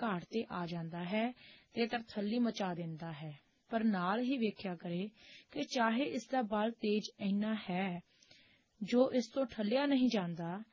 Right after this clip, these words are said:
ਪਰ ਇਹ ਕੋਈ ਗੱਲ ਮਾੜੀ ਨਹੀਂ ਕਰਦਾ। ਜੋ ਕੁਝ ਕਰਦਾ ਹੈ ਉੱਪਰੋਂ ਹੋਰਵੇਂ ਲੱਗਦਾ ਹੈ, ਵਿੱਚੋਂ ਦੂਜੇ ਦੇ ਭਲੇ ਦਾ ਹੁੰਦਾ ਹੈ। ਇਸ ਤਰ੍ਹਾਂ ਉਹ ਇਸ ਸੋਹਣੇ ਬਾਲਕ ਦੇ ਚੋਜ ਵੇਖਦਾ ਹੁੰਦਾ ਸੀ। ਇੱਕ ਦਿਨ ਇਸ ਨੇ ਆਪਣੇ ਧਿਆਨ ਵਿੱਚ ਡਿੱਠਾ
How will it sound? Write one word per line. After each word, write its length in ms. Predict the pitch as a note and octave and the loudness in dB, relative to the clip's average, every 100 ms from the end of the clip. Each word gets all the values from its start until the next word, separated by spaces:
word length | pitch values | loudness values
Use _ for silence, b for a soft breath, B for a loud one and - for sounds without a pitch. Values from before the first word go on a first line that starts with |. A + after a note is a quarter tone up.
| b b - | b b -2
ਪਰ 100 | C4 | -2
ਇਹ 280 | C#4 B3 D4 | 0 -2 -2
ਕੋਈ 200 | - D4+ | 0 -2
ਗੱਲ 240 | B3+ C4+ | 2 4
ਮਾੜੀ 380 | B3 F#3 E3+ A3 | 4 4 2 2
ਨਹੀਂ 240 | C#4 C4+ A#3+ | 2 0 0
ਕਰਦਾ। 460 | G3 F3 E3+ E3 - B B B - | -2 -4 -8 -10 -14 B B B 2
ਜੋ 160 | A#3 A#3+ | 2 4
ਕੁਝ 200 | D#4 - | -2 0
ਕਰਦਾ 420 | A#3+ F#3 G3 G3 | -2 0 0 0
ਹੈ 200 | G3+ B3 | 2 0
ਉੱਪਰੋਂ 460 | - A3+ - C#4 | 0 -8 -2 0
ਹੋਰਵੇਂ 440 | A#3+ G3+ G3 A#3+ C#4 | 2 2 2 2 0
ਲੱਗਦਾ 380 | A#3+ E3 F#3+ F3+ | -2 -4 -8 -6
ਹੈ, 320 | F3 G3+ A#3+ B B B G#3+ | -2 -2 -2 B B B -2
ਵਿੱਚੋਂ 340 | A3+ C4+ C4+ | 0 2 2
ਦੂਜੇ 320 | A#3 F3+ G3+ | 0 0 -2
ਦੇ 100 | F#3 | -2
ਭਲੇ 300 | A3+ A#3 F3 | -4 -2 -2
ਦਾ 120 | G3 | -2
ਹੁੰਦਾ 320 | A3+ G#3 E3+ E3+ | 0 0 -2 -6
ਹੈ। 260 | E3 E3 _ _ _ _ _ _ _ _ _ A3+ | -6 -8 _ _ _ _ _ _ _ _ _ 0
ਇਸ 200 | A#3 - | 0 2
ਤਰ੍ਹਾਂ 220 | G#3+ G3+ - | 0 0 0
ਉਹ 240 | G3+ A#3+ | 0 2
ਇਸ 100 | A3+ - | 2 0
ਸੋਹਣੇ 260 | G3+ G#3+ B3 | 0 2 2
ਬਾਲਕ 380 | G#3 G3+ G3+ | 2 0 0
ਦੇ 100 | G#3+ | -4
ਚੋਜ 280 | G#3+ A3 F#3 | -2 -2 0
ਵੇਖਦਾ 360 | F#3 F#3 G3+ A3 | -2 -4 -4 -2
ਹੁੰਦਾ 280 | G#3+ F3+ F3+ | 0 0 -4
ਸੀ। 340 | - G3+ A3+ B B B B B B | -2 -2 -2 B B B B B B
ਇੱਕ 240 | - C4 C#4+ | 0 2 2
ਦਿਨ 180 | C#4 D4 | 2 4
ਇਸ 320 | A#3 A3 - | 6 4 4
ਨੇ 100 | A#3+ A#3 | 2 4
ਆਪਣੇ 320 | A3 A3+ A3+ | 0 2 0
ਧਿਆਨ 320 | A#3+ A#3 F#3+ | 2 2 0
ਵਿੱਚ 180 | G3+ G3+ | -2 -4
ਡਿੱਠਾ 460 | F3+ - G3 F#3+ | -6 -6 -4 -2